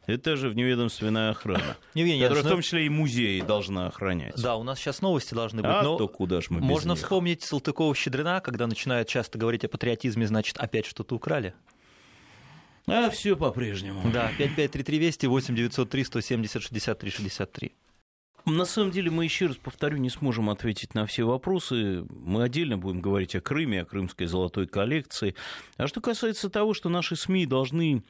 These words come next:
Speaker 1: волновать сгоревшие библиотеки, присланные из Санкт-Петербурга, мне кажется, что наши сми должны волновать все те проблемы,
Speaker 2: Общественные,
Speaker 1: которые
Speaker 2: да.
Speaker 1: есть.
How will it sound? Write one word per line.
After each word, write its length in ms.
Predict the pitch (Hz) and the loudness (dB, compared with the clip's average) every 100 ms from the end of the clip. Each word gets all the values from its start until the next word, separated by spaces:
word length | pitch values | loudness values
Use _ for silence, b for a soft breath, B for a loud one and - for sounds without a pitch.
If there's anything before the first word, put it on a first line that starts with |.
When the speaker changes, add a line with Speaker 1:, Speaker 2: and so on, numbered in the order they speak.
| B - | B -20
Speaker 1:
волновать 640 | - 98 120 131 147 156 | -4 0 2 2 2 2
сгоревшие 480 | 107 131 151 135 147 | 0 0 0 -2 -2
библиотеки, 640 | 131 143 165 196 233 220 123 | -2 0 0 0 -2 -4 -4
присланные 420 | - 113 113 110 | -2 -2 2 2
из 60 | |
Санкт-Петербурга, 800 | - 120 104 104 127 123 110 - B B B B | 2 0 -2 -2 -2 0 -2 -4 B B B B
мне 120 | 151 190 | -2 2
кажется, 440 | 262 214 - 151 | 0 0 -2 -4
что 340 | - - 156 | -2 0 2
наши 320 | 147 190 190 180 | 2 0 0 -4
сми 280 | - 220 | 0 2
должны 600 | 202 139 127 160 180 175 - - | 4 2 0 0 0 -2 -4 -6
волновать 800 | 113 127 135 131 147 156 - - _ | -2 2 4 4 4 0 -2 -12 _
все 260 | - - 156 | -4 0 0
те 240 | - 120 | 0 -2
проблемы, 680 | - 110 143 208 285 254 - - | 0 0 0 0 2 2 0 -8
Speaker 2:
Общественные, 500 | - - - 113 127 | -8 -4 -2 0 0
Speaker 1:
которые 440 | 127 220 240 240 208 | 2 2 4 2 2
Speaker 2:
да. 60 | - | -2
Speaker 1:
есть. 720 | 104 120 123 85 - - | -2 2 2 2 -4 -10